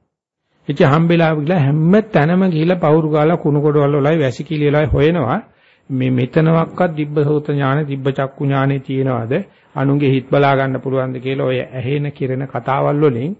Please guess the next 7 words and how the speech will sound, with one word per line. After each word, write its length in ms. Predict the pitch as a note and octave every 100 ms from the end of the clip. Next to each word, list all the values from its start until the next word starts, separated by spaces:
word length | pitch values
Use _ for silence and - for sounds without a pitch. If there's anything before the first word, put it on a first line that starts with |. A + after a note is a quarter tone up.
| _ _ -
හරිය 440 | C3 C#3 D3 D#3+
ලස්සනට 440 | D#3+ C#3 - B2+ B2+
පේනවා. 420 | - G#2+ F2+ F2 _
ඒක 200 | - C#3+ C#3+
හොඳටම 680 | B2 C3 C3+ D3 D3+ D#3 C#3
තිබුණේ 380 | C3+ B2 C#3 B2+
අපේ 320 | A#2 C#3+